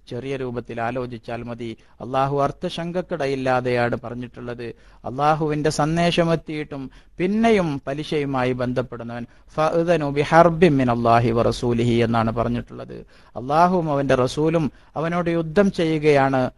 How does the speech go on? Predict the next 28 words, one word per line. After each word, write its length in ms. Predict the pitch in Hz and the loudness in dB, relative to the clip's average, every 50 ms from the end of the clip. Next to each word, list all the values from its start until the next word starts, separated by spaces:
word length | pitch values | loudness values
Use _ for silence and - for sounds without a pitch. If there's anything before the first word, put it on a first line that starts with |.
| - - _ - | -20 -20 _ -6
അതവൻ 480 | 113 127 135 160 147 147 139 139 139 139 | -6 -4 0 0 0 0 0 -2 0 0
മനസ്സിലാക്കിക്കൊള്ളട്ടെ 1200 | 139 143 147 139 - 180 170 160 147 139 131 135 123 - 123 123 123 113 - - 117 120 113 - - | 0 0 0 0 2 6 8 8 8 8 6 2 -6 -6 -8 -8 -8 -10 -8 -8 -8 -8 -8 -10 -12
എന്നാണ് 340 | 120 117 117 113 113 110 110 - | -12 -10 -10 -8 -8 -10 -10 -12
പറഞ്ഞിട്ടുള്ളത്. 640 | 104 110 110 110 110 _ - 110 107 110 110 107 - _ _ _ _ - - | -14 -14 -14 -16 -18 _ -14 -14 -14 -12 -14 -16 -18 _ _ _ _ -10 -6
യാ 100 | 123 131 | -2 0
അയ്യുഹല്ലദീന 680 | 139 143 135 143 139 139 135 135 135 127 131 131 131 135 | 0 0 0 -2 -2 -2 0 0 0 2 2 2 2 0
ആമനു, 600 | - - 139 139 151 160 160 175 190 185 156 - - - - - - - - _ _ _ - - - | 0 2 2 2 2 2 2 2 2 0 0 -2 -8 -16 -20 -20 -20 -20 -20 _ _ _ -20 -14 -8
സത്യവിശ്വാസികളെ, 1080 | 160 156 156 - 180 165 160 143 - 151 139 135 131 131 127 127 127 123 120 117 - - - - - - - | -8 -8 -4 -6 -6 -6 -6 -6 -2 2 2 2 2 0 -2 -2 0 0 0 0 -2 -4 -12 -20 -20 -10 -4
വദറു 760 | 156 165 170 165 160 160 160 160 165 185 180 170 160 - - - | 0 2 2 4 6 4 6 6 6 4 4 4 4 2 0 0
മാ 200 | 135 143 156 165 | 2 4 4 6
ബഖിയ 380 | 151 143 135 - 143 143 135 | 6 6 4 4 -4 -8 -6
മിനർ 300 | 131 135 127 127 123 120 | -6 -6 -6 -6 -6 -6
റിബ, 240 | 120 117 120 113 113 110 - - - - _ _ - - - - - - - - _ - - | -4 -6 -4 -4 -4 -6 -6 -6 -12 -20 _ _ -20 -20 -20 -20 -20 -20 -20 -20 _ -18 -6
ഇനി 240 | - 151 165 190 220 | 0 2 4 6 6
ഇവിടുന്ന് 340 | 233 214 190 170 165 160 151 | 6 6 6 4 2 2 2
അങ്ങോട്ടുള്ള 560 | 143 143 147 156 156 - - 143 135 135 131 | 0 2 2 0 0 0 -2 -10 -4 -4 -4
റിബ, 240 | 120 117 120 120 127 123 - - - _ _ - - - - - - - _ - | -4 -4 -6 -4 -4 -4 -4 -6 -10 _ _ -20 -20 -20 -20 -20 -20 -20 _ -2
ബാക്കിയുള്ളതൊക്കെ 840 | 131 135 147 156 170 - - 196 175 156 147 139 135 135 127 - 139 | 0 2 4 4 2 2 0 -4 -2 0 0 0 -2 -2 -2 -4 -8
ഉണ്ടല്ലോ, 260 | 131 127 127 123 123 | -8 -8 -6 -4 -4
അതൊക്കെ 240 | 123 139 131 - 147 | -4 -4 -6 -8 -10
നിങ്ങൾ 200 | 139 131 127 127 | -8 -6 -4 -2
ഒഴിവാക്കിക്കോ 840 | 123 127 135 143 151 160 170 175 165 151 - 147 135 - - 131 127 | 0 0 2 2 2 4 8 8 8 6 4 -2 -12 -10 -8 -8 -6
എന്നാണ് 360 | 123 120 123 123 123 123 120 | -6 -6 -6 -6 -8 -8 -8
അല്ലാഹു 320 | 120 120 120 117 117 113 | -6 -4 -2 -2 -2 -2
സുബ്ഹാനഹു 600 | 110 - 113 117 117 127 131 131 127 123 123 117 120 | -6 -10 -14 -16 -12 -8 -8 -6 -6 -6 -6 -6 -8
വ 20 | |
തആല 280 | 113 - 120 117 113 110 | -8 -8 -10 -10 -10 -12
പറഞ്ഞിട്ടുള്ളത്. 760 | - 113 117 120 123 123 117 - 127 123 120 123 117 113 110 | -12 -12 -12 -12 -12 -14 -14 -12 -12 -12 -12 -10 -12 -14 -14